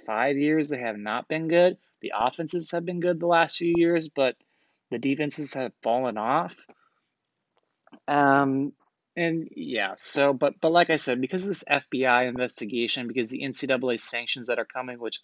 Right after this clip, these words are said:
I think are gonna be a two-year ban from the N C double A, which is gonna make it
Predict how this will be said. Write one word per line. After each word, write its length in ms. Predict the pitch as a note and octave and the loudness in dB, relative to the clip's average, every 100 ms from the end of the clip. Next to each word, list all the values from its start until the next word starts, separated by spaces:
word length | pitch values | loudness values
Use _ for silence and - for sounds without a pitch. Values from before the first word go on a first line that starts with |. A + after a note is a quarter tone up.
| - | 2
I 160 | A#2+ C3+ | 4 4
think 240 | C#3+ C3+ | 2 -4
are 80 | C3 | 0
gonna 220 | B2+ A#2+ | 0 0
be 260 | B2 B2 - _ - - | 0 -2 -2 _ -20 -16
a 80 | C#3 - | -12 -10
two-year 640 | - D3+ D3+ D3+ D3 D#3 | 0 4 6 6 6 4
ban 400 | B2+ C3 C#3 D3 | 4 4 4 2
from 160 | D3 | -2
the 120 | C3 C#3 | -4 -6
N 80 | |
C 120 | C3 C3 | -6 -2
double 300 | B2 B2+ C3 | -2 2 4
A, 240 | C#3 D3 - - - | 4 2 -6 -20 -14
which 200 | - A2 | -10 -8
is 100 | B2+ | -6
gonna 200 | B2 B2+ | -4 -2
make 240 | B2+ B2+ B2+ | 0 -2 -2
it 140 | - | -6